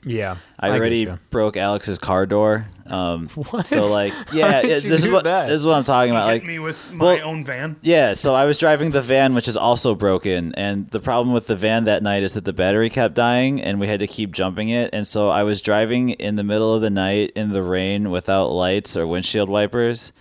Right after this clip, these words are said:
Speaker 2: and I was following behind Alex and didn't realize he had stopped to let somebody merge onto the highway, and totally sideswiped the ever-living shit out of him.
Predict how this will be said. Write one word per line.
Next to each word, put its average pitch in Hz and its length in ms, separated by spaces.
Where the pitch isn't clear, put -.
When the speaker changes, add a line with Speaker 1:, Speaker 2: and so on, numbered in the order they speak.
Speaker 2:
and - 100
I 92 40
was 92 120
following 113 400
behind 101 380
Alex 98 380
and 92 120
didn't 107 200
realize 98 420
he 117 60
had 87 160
stopped 98 380
to 107 60
let 92 140
somebody 98 380
merge 92 280
onto 92 200
the 82 140
highway, 104 500
and 90 680
totally 101 400
sideswiped 87 560
the 90 140
ever-living 87 380
shit 87 200
out 80 160
of 73 80
him. 78 220